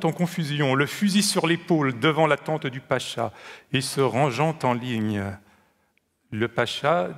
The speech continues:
dit, les soldats venant quatre ou cinq, par quatre ou cinq, devant la tente du général de la cavalerie et s'inclinant. Ensuite, tous en rang, recevant par petits pelotons les ordres,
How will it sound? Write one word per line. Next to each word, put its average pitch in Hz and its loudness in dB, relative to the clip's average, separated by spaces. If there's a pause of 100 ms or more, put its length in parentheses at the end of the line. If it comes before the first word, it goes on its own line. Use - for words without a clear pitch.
(140)
dit, 147 -8 (1400)
les 117 2
soldats 127 2
venant 143 0
quatre 170 -2
ou 160 -6
cinq, 139 -2
par - -4
quatre 165 -2
ou 135 -8
cinq, 113 -2
devant 139 2
la 120 4
tente 156 -4
du 117 -8
général 127 2 (360)
de 104 -4
la 104 0
cavalerie 113 -4
et 107 -4
s'inclinant. 113 -6 (1080)
Ensuite, 165 -2
tous 196 -2
en 160 4
rang, 170 4
recevant 165 2
par - -4
petits - -6
pelotons 151 0
les 120 0
ordres, 107 -2